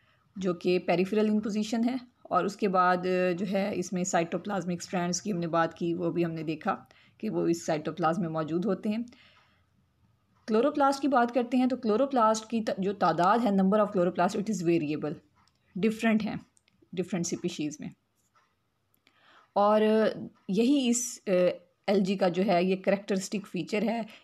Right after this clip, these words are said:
कि their number may be one to twelve, sometimes twenty-four,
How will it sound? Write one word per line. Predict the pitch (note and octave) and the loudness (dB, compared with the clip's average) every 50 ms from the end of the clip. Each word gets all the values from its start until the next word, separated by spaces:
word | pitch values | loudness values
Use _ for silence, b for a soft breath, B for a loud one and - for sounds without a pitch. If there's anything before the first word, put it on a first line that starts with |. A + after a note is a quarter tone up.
| B - | B -6
कि | - | -2
their | F#3+ A3+ A#3 A3 G#3+ G#3+ | 0 2 4 4 4 4
number | A3 A#3 B3+ C4+ | 4 4 4 4
may | A#3+ G#3+ G#3 G#3 G3+ G3 | 4 4 4 4 4 2
be | G#3+ G#3 F3+ | 2 2 2
one | F#3+ G#3 G#3 A3 A#3 A#3 | 2 2 2 4 2 2
to | - - F#3+ F#3 | 2 0 -2 0
twelve, | - - F#3+ F#3+ G3 G3 | 0 2 2 2 2 0
sometimes | - - F#3 E3+ E3 F3 E3 E3+ F3 - | -2 -4 -4 -4 -4 -4 -4 -6 -6 -6
twenty-four, | F#3 E3 D#3+ F3+ - - C3+ | -8 -10 -10 -10 -10 -10 -10